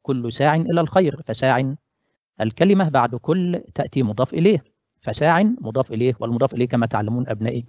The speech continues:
مجرور دائمًا. ساع مضاف إليه مجرور وعلامة الجر الكسرة المقدرة على الياء المحذوفة، فلا يخفى عليك أن هذا التنوين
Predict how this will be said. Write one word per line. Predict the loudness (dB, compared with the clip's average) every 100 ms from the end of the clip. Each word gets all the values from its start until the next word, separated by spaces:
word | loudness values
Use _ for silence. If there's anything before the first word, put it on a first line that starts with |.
| _
مجرور | -2 -2 -2 -2 -2 -2
دائمًا. | 0 4 4 4 0 _ _ _ _ _ _ -2
ساع | 4 6 6 2 -2 _ _
مضاف | -2 0 2
إليه | 0
مجرور | 0 0 0
وعلامة | 2 2 0 -2
الجر | -2 -2 -2 -4
الكسرة | -2 0 0 0 0 -2 -2 -4
المقدرة | -4 -2 -4 -2 0
على | 2 2
الياء | 2 0 -2
المحذوفة، | -4 -6 -4 -2 -2 -4 -8 _ _ _
فلا | 0 2
يخفى | 2 2 2
عليك | 4 4 2 0 -6 -2
أن | 2
هذا | 2 2
التنوين | 0 -2 2 4 2